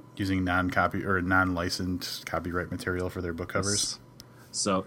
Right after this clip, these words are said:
Speaker 2: yeah, Trestle Press. I, the, here's the, the part that's hard to believe. Even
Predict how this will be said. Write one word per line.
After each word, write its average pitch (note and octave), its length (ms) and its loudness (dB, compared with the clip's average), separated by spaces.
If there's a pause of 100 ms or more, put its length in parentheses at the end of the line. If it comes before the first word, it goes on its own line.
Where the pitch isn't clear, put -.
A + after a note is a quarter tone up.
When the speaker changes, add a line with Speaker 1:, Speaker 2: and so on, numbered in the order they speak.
Speaker 2:
yeah, G2 300 2
Trestle G2 360 -2
Press. F2+ 300 -2
I, G#2 120 0
the, A2+ 200 0
here's D3+ 340 2
the, F#2+ 140 2 (140)
the D#2+ 180 0
part E2+ 340 -4
that's - 140 -8
hard D#2 160 0
to D2+ 40 -4
believe. D2+ 260 -4
Even G#2+ 260 0